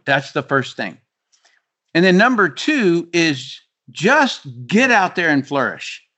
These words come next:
If you'll remember when Herbalife was attacked, and then I created a video. Now, I was in another network marketing company,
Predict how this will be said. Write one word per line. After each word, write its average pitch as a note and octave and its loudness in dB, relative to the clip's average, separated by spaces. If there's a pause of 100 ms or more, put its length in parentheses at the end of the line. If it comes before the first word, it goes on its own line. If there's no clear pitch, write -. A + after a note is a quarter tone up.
(480)
If C3+ -2
you'll C#4+ 0
remember A#3 4
when E3 0
Herbalife E3 2
was B2+ -2
attacked, C#3 -2
and C#3 2
then C#3+ 2
I D#3+ 2
created D#3+ -4
a B2+ -2
video. B2+ 0
Now, E3 4
I - 2
was B3+ -2 (100)
in G3+ 2
another E3+ 2
network E3+ -2
marketing D#3+ 0
company, D3+ 0